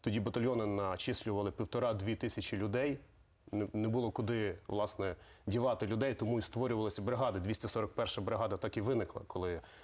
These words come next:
в батальйоні там могло бути дві-три тисячі людей, на підставі цього виникали нові бригади. От в квітні двісті сорок перша була, е, сформована. А що говорити щодо навченості, це, ну, небо і земля, тому що ми пройшли дуже багато боїв. Е, ми пройшли потім і відповідні вишколи,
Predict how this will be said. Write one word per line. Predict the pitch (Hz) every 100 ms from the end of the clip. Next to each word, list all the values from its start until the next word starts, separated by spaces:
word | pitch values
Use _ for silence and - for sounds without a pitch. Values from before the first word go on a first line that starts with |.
| -
в | 90
батальйоні | 90 104 117 98
там | 87 90
могло | 95 101
бути | 95 98
дві-три | 90 131 107 - 123
тисячі | 113 110 98 -
людей, | 101 104 139
на | 101
підставі | - 98 120 107
цього | 104 135
виникали | 98 95 - 110 98
нові | 98
бригади. | 95 107 101 90 -
От | 90 -
в | -
квітні | 123 117 101
двісті | 90 101 - -
сорок | 104 95
перша | - - -
була, | 90 98 95 - - - - -
е, | 87 87
сформована. | - 127 123 92 80 - - - -
А | 95
що | - 131
говорити | 107 139 127 139 139 117
щодо | - 123 113
навченості, | 117 180 - 127 104 - 95
це, | - 104 95
ну, | 92 82
небо | 92 113 120
і | 113
земля, | 110 131 139 82 -
тому | 104 104
що | -
ми | 110 110
пройшли | 104 - 113
дуже | 113 107
багато | 104 104 110
боїв. | 110 104 95 95 - - - _ - - - 101
Е, | 101 101 98
ми | 123
пройшли | 127 123 110 123 117
потім | - 123 113 107
і | 117 107
відповідні | 101 104 120 120 107
вишколи, | 98 92 - 104 110